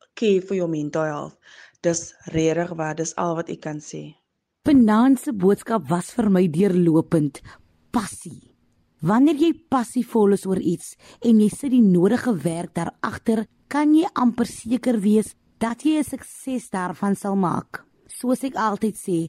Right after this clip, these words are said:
Speaker 2: aanhou oorwen en Rome was beslis nie in 'n dag gebou nie. Dit verg geduld, talent, harde werk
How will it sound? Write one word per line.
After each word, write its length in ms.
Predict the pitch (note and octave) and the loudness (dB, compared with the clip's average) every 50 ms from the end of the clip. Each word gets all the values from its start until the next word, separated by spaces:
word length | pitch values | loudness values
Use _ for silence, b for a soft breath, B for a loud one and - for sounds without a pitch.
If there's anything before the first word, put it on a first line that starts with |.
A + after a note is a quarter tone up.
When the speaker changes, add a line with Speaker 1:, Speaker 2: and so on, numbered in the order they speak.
| - - | -8 -6
Speaker 2:
aanhou 300 | C#4 C4+ C#4 C4+ C#4 C4 | 0 2 4 4 6 4
oorwen 540 | C4 A3 G3 E3 E3 F#3+ F3+ F3 F3+ F3+ B B B B B _ | 4 2 2 2 0 0 0 0 0 -2 B B B B B _
en 220 | - C4 A#3+ A3+ G3+ | 2 4 4 4 4
Rome 420 | F3+ F#3 F3+ G3 A3 A#3+ C4+ C4 F#3 | 4 4 6 6 6 6 6 4 2
was 260 | E3+ F#3 F#3+ - - | 0 -2 -4 -4 -6
beslis 520 | - G#3 A3+ - - - A#3 A#3 - - A3+ | -6 -8 -8 -6 -6 -6 -6 -6 -6 -4 -2
nie 120 | A#3 A3+ | 0 0
in 100 | A3 G#3+ | 0 0
'n 60 | G#3+ | 0
dag 240 | F3 F#3+ F3+ F3 - | 0 -2 -2 -2 -4
gebou 320 | F3+ F#3+ D#3 F#3+ F3+ E3+ E3+ | -6 -4 -2 0 2 2 2
nie. 300 | E3+ D#3+ E3 E3+ D#3+ - _ _ _ - | 2 0 0 -2 -4 -8 _ _ _ -4
Dit 140 | E3+ E3 - | -2 -2 -2
verg 340 | - - A3 G#3+ G#3 - - | -2 -2 -2 0 -2 -4 -6
geduld, 560 | F3 C3+ B2 F#3+ G#3 A#3 C4 C4 - - B B B B B _ | -8 -6 -2 0 0 0 0 -2 -6 -14 B B B B B _
talent, 640 | - G3+ F#3+ F#3 F3+ F#3+ G#3 A3+ A#3+ A#3+ A#3+ - B B B B B | -4 -2 -2 0 0 2 2 2 2 2 0 -6 B B B B B
harde 400 | - F#3 G#3+ B3+ C4 A#3 D4+ B3+ | -2 0 0 0 2 2 2 2
werk 380 | G3+ G3 F#3 F3+ F3+ F#3+ - | 2 0 0 -2 -4 -8 -10